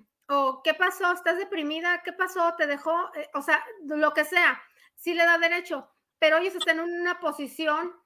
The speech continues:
que son los que se exponen, ellos son las figuras públicas y ellos se, se exponen con lo que promocionan,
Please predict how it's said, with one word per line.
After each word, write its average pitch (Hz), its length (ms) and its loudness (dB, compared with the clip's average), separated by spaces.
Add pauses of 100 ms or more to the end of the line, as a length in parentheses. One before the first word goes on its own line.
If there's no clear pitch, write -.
(640)
que - 280 -4
son 320 200 0
los 359 120 -6
que 311 100 -2
se 277 80 -4
exponen, 247 760 -2
ellos 359 180 -6
son 359 80 -4
las 349 100 -4
figuras 320 340 -2
públicas 320 360 -4
y - 20 -4
ellos 339 140 -2
se, 294 100 -4
se - 400 -16
exponen 294 480 -6
con 359 220 -2
lo 285 100 -4
que 262 80 -6
promocionan, 233 720 -6